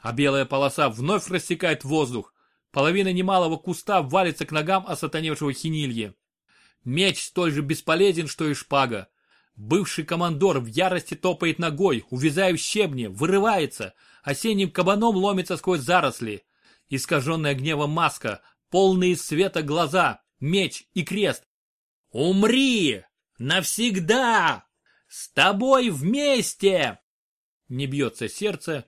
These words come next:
не стучит в висках кровь, но невозможность поразить врага тем,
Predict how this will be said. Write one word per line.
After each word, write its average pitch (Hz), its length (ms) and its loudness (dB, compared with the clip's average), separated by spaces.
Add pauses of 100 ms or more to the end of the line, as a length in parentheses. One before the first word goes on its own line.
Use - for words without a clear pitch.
(100)
не 165 140 -4
стучит 226 380 -4
в 143 60 -10
висках 147 400 -2
кровь, 123 400 -4 (440)
но 139 120 -4
невозможность 170 720 0
поразить 156 440 -2
врага 165 360 -2
тем, 185 440 -2